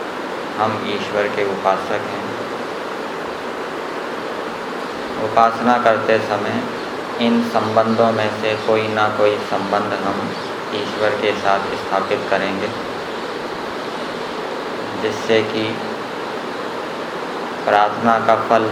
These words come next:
जो उत्साह बताया है, उस उत्साह की प्राप्ति हो।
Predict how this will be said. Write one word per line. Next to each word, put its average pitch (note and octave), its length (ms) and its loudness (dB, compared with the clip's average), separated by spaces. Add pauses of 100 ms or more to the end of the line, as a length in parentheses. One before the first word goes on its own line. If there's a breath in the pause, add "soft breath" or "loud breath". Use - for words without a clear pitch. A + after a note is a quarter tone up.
जो A2 120 6
उत्साह A2+ 720 4
बताया G2+ 440 4
है, G2 420 -2 (1200)
उस - 480 -2
उत्साह G#2+ 540 4
की A2 80 2
प्राप्ति G#2 460 2
हो। G#2 320 0